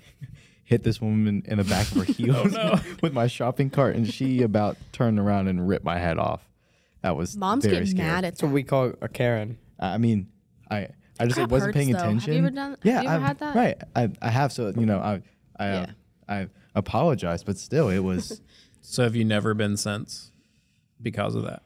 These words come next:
Speaker 1: not
Speaker 2: traumatic
Speaker 1: because
Speaker 2: experience?
Speaker 1: of that. It's just, like, I don't know.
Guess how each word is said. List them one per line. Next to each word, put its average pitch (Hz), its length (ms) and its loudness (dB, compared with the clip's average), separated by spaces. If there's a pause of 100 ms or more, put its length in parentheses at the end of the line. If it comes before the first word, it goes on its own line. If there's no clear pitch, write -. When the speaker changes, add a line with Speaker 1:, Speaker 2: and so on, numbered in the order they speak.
(460)
Speaker 1:
not 151 140 0
Speaker 2:
traumatic 113 460 2
Speaker 1:
because 127 260 2
Speaker 2:
experience? 110 180 -2
Speaker 1:
of 104 40 -6
that. 107 340 0 (120)
It's - 140 -20
just, - 280 -8
like, 110 160 -8 (420)
I - 40 -12
don't 95 160 -12
know. - 60 -20